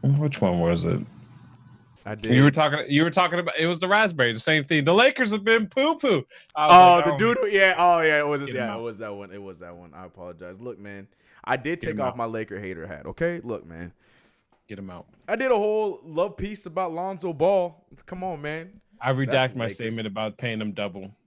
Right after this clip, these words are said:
Speaker 1: Pay him single.
Speaker 2: <laughs> Don't pay him at all. Get him outta here. Where's Britt?
Speaker 1: He, he worked for free.
Speaker 2: <laughs>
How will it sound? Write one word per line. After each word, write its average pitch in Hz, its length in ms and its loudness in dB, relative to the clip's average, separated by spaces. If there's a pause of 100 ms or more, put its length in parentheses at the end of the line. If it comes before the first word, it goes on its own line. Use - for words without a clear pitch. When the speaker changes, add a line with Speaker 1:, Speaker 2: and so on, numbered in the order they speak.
(140)
Speaker 1:
Pay 175 160 0
him 131 100 0
single. 110 400 -6 (420)
Speaker 2:
<laughs> - 440 -18
Don't 190 240 -2
pay 139 200 -2
him 110 160 -10
at 104 100 -10
all. 95 240 -10
Get 156 200 -2
him 127 100 -6
outta 110 240 -2
here. 101 220 -8
Where's 156 220 4
Britt? 127 320 -4 (200)
Speaker 1:
He, 160 140 -8 (280)
he 208 120 4
worked 190 220 4
for 147 120 -2
free. 131 400 -2
Speaker 2:
<laughs> - 60 -8